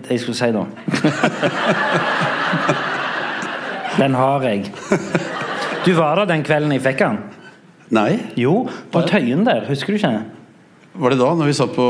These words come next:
Speaker 1: Ja, ja.
Speaker 2: postkontoret?
Speaker 1: Ja, ja, dere var der ikke.
Speaker 2: Jeg fikk ikke
Speaker 1: Eh, du var der heller ikke.
Speaker 2: <laughs> Det fikk jeg ikke med meg, for det var, det, jeg
Speaker 1: Det var
Speaker 2: var
Speaker 1: ikke
Speaker 2: antagelig så full, jeg vet da faen.
Speaker 1: <laughs> Toril var der og passte på deg.
Speaker 2: Ja.
Speaker 1: Du!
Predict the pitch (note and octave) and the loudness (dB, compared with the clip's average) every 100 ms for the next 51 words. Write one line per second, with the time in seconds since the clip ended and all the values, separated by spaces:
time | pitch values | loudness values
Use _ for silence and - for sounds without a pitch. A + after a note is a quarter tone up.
0 | B2 C3 C#3+ G3+ D3 C3+ C4 A3+ A#2+ B2 | 4 4 2 2 2 0 0 2 2 2
1 | A#2+ B2+ C3+ A#2+ G#2+ A#2+ - - - D3+ | 2 2 2 2 2 0 -2 -6 -2 0
2 | C3+ A#2+ B2 B2 A#2+ - - - E3 D3 | 2 2 0 0 0 0 -2 0 2 4
3 | D3 C#3+ C3+ C3+ C#3+ C#3 C3+ C3+ A#2+ C3 | 4 2 2 2 2 2 2 2 2 0
4 | A2+ F#2 A2 D#3+ D#3 E3+ - - - - | -2 -2 -2 0 0 -2 -2 -2 -2 -4
5 | - - - - - - - - - - | -8 -10 -14 -14 -14 -14 -14 -16 -16 -8
6 | - A#2+ A#2 G2+ A#2+ G#2+ G#2 A2+ - D#3+ | 0 2 2 2 4 4 4 2 2 0
7 | A#2 F#3 C3+ A#2+ C3+ A#2+ - - - D3 | 0 0 0 0 0 -2 -6 -6 0 2
8 | A2+ A#2 C3+ A2+ A2 B2 D3 B2+ C3 E3+ | 4 4 2 2 2 2 2 2 2 0
9 | C#3+ D#3 C#3+ E3+ C3 - F#3+ F#3 - - | 0 0 0 -2 0 2 4 2 0 -2
10 | E3+ - - - - - - - C#3+ C3 | -4 -4 -10 -16 -10 -6 -2 0 2 2
11 | C3+ C#3 B2+ A2+ A2 G#2 A2 G2+ G#2+ A#2 | 2 2 2 -2 -2 -4 -2 0 2 2
12 | D3+ - B2 - - - F3+ - - - | 0 0 -2 -2 -8 -10 -10 -10 -10 -8
13 | - - - - - G#3 | -8 -8 -12 -10 0 2